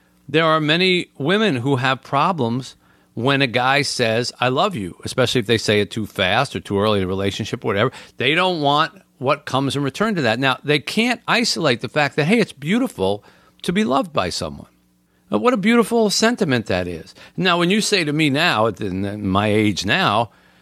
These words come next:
"Oh, Mitch, Mitch Albom, I love you," I don't, it doesn't put me off. I think it's sweet. And I say, "Lisa, I love you too." And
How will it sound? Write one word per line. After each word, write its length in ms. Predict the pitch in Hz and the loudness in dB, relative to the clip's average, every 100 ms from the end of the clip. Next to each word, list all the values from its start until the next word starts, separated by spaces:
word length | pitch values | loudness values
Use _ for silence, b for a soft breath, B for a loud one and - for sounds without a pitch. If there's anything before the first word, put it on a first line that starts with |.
| b | b
"Oh, 380 | 127 117 110 - | 0 2 0 -2
Mitch, 420 | 123 117 - - - | -4 -2 -6 -10 -8
Mitch 200 | 120 120 | -4 -2
Albom, 300 | 101 107 104 | 0 0 -2
I 100 | 98 | -2
love 280 | 127 214 | 0 -2
you," 280 | 92 85 101 - b | -4 -6 -8 -14 b
I 100 | - 107 | -4 -2
don't, 200 | 196 - _ _ _ - | -2 -6 _ _ _ -4
it 120 | 131 | -2
doesn't 240 | 202 180 170 | 0 -2 0
put 180 | 127 101 | -2 0
me 160 | 101 | -2
off. 260 | 78 107 160 | 0 -2 0
I 80 | 160 | 0
think 160 | 151 | 0
it's 120 | 185 - | 0 -2
sweet. 460 | - 247 220 - b b b | 0 -2 -4 -10 b b b
And 220 | - 131 | -2 0
I 140 | 123 110 | 2 0
say, 200 | - 120 | 2 0
"Lisa, 300 | 123 123 139 | 0 0 0
I 100 | 156 | 0
love 220 | 165 175 | 0 -2
you 100 | 202 | -4
too." 340 | 196 277 135 85 B B | -2 0 0 -2 B B
And 340 | 143 151 151 | -2 0 0